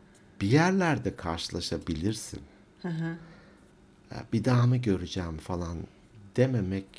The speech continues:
Speaker 1: gerekir diye düşünüyorum. İş hayatında çokça karşılaştım. Kötü
Speaker 2: Evet.
Speaker 1: ayrılıp başka bir şirkete geçip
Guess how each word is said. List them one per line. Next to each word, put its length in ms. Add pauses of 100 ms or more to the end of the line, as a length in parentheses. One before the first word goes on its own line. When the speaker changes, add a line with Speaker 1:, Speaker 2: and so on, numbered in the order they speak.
(140)
Speaker 1:
gerekir 500
diye 180
düşünüyorum. 500
İş 180
hayatında 440
çokça 380
karşılaştım. 640 (300)
Kötü 140 (100)
Speaker 2:
Evet. 40
Speaker 1:
ayrılıp 440 (720)
başka 460
bir 60
şirkete 440
geçip 340